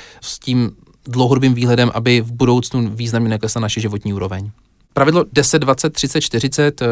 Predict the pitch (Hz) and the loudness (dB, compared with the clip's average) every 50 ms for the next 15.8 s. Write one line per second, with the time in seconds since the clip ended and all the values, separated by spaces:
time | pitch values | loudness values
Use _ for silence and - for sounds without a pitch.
0 | 117 110 - - 120 120 - - 151 147 131 123 - 143 139 143 143 143 - 151 | -2 -2 -4 -4 -6 -6 -4 -2 -2 0 2 2 2 4 4 4 4 4 4 4
1 | 147 113 98 95 104 110 123 117 131 127 131 139 143 131 127 117 - 131 135 131 | 2 2 2 0 -2 -2 0 2 4 4 4 4 2 0 -2 -2 -2 0 0 0
2 | 135 139 127 - - 117 110 120 - 131 127 123 - 139 139 135 143 - - - | 0 -2 -2 -2 -2 -2 -2 0 0 0 0 0 2 2 2 2 0 -2 -6 -12
3 | - - - - - 123 131 127 120 135 135 131 135 113 - - 131 - - 123 | -20 -20 -16 -8 0 2 2 2 4 2 2 2 0 0 0 -2 -2 -4 -4 -6
4 | - - 143 131 123 120 123 131 131 - - 123 - 123 120 123 127 139 147 123 | -4 -2 0 2 2 2 2 0 0 -2 -2 -2 0 0 0 0 0 0 0 -2
5 | - - 113 120 127 120 - - 120 117 - - 123 123 - 113 110 117 - 120 | -2 -2 0 0 0 -2 -4 -4 -6 -4 -4 -4 -6 -6 -4 -6 -6 -4 -4 -4
6 | 120 117 - - 123 113 123 123 123 120 117 107 117 120 120 117 113 - - 113 | -4 -4 -2 -2 -2 0 2 2 2 2 2 2 2 2 2 0 -2 -6 -8 -6
7 | 110 107 107 107 107 104 104 104 104 104 107 107 107 101 - 110 110 110 110 - | -4 -2 -2 -2 -4 -4 -6 -6 -8 -8 -8 -10 -10 -10 -10 -10 -12 -10 -6 -4
8 | - - 120 - - 127 127 120 120 113 - - - - - - _ 113 117 117 | -2 -2 -2 -2 -2 -2 0 0 -2 -2 -6 -12 -20 -20 -20 -20 _ -8 -4 -4
9 | 117 110 113 - - 127 123 127 - 131 127 - - 120 117 - - _ _ _ | -4 -4 -4 -4 -2 -2 -2 0 0 0 0 2 0 -2 -2 -4 -10 _ _ _
10 | - 113 - 139 135 127 120 - 117 - 113 113 120 123 117 117 113 - - 123 | -8 -6 -2 0 0 0 0 -2 -4 -4 -4 -2 -2 -2 -2 -2 -2 0 0 0
11 | 123 120 - 117 - 123 117 113 110 - 117 117 113 - - 113 110 110 - - | 0 0 -2 -6 -6 -4 -4 -4 -4 -6 -6 -6 -6 -6 -4 -4 -4 -4 -6 -6
12 | 123 120 117 - - 117 113 - 107 110 - - 120 120 120 - 135 139 156 - | -8 -8 -6 -6 -6 -6 -6 -6 -4 -4 -2 -2 -2 -2 -2 -4 -4 -6 -6 -8
13 | - - - - - - - - - - - - - 117 113 107 147 147 160 151 | -14 -20 -20 -20 -20 -20 -20 -20 -20 -20 -10 -4 -2 -2 0 0 2 2 4 4
14 | 156 156 151 127 135 127 147 147 147 135 117 107 - 139 139 156 156 151 139 147 | 2 2 0 -2 -2 0 0 0 0 -2 -4 -4 -4 -2 0 2 2 2 2 2
15 | 135 113 113 120 127 131 135 - - 151 151 156 156 - - - | 2 2 4 4 4 4 4 2 0 0 0 0 -2 -4 -6 -10